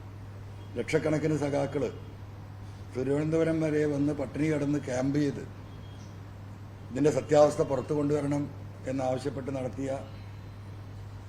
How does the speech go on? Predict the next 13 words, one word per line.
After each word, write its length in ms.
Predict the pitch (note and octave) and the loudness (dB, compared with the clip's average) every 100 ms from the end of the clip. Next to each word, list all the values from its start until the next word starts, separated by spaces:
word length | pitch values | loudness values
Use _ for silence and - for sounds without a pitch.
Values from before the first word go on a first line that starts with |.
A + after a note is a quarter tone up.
| - - | -12 -6
ധീരോദാത്തമായ 640 | A#2 C#3+ D3 D3 D3 D3 C#3+ C3+ | 2 4 6 6 6 4 2 0
സമരം 340 | B2+ C3 C3 A2 - - - - - - - | -2 0 -2 -4 -12 -14 -14 -14 -14 -14 -8
നമ്മളാരും 420 | G#2+ B2+ B2+ B2+ C3+ | -2 2 4 4 2
മറന്നിട്ടില്ല. 420 | G#2+ G#2 G2+ - - - - - - - - - - - - - - - - - - - - - - - A#2 | 0 -2 -6 -10 -12 -12 -14 -14 -12 -12 -12 -12 -12 -12 -12 -12 -12 -12 -12 -12 -12 -12 -12 -12 -14 -4 2
ആ 40 | D3+ D#3 | 4 4
സംവിധാനത്തെയും 680 | D3+ D#3 D#3+ D#3 F3 F3 E3+ | 4 8 6 6 4 4 6
ആ 20 | D#3 D3+ | 4 6
പാർട്ടിയെയും 500 | D3+ - D#3+ D#3+ E3 E3 | 2 4 4 4 4 2
ഇടതുപക്ഷ 340 | C#3+ D#3 D3+ D#3+ | 2 0 2 0
മുന്നണിയെയും 480 | D#3 D#3 D#3 D#3+ F3 - - - - - - - - - - - - | 2 2 2 2 -2 -6 -10 -12 -12 -12 -12 -12 -12 -14 -12 -10 0
കേരളത്തിലെ 400 | C#3+ D#3 D#3 D#3+ D3 | 4 4 4 0 0
പൊതുസമൂഹത്തെയും 760 | D3+ D3+ D3+ D3 D3 C3+ G2 - - - - - - - - - - - - - - - - - - - A#2+ | 0 0 2 0 0 -2 -4 -8 -12 -12 -14 -14 -12 -12 -12 -12 -12 -12 -12 -10 -10 -10 -12 -12 -12 -4 4
നന്നായി 520 | C#3+ E3 F3 F3+ G3 | 6 8 10 10 8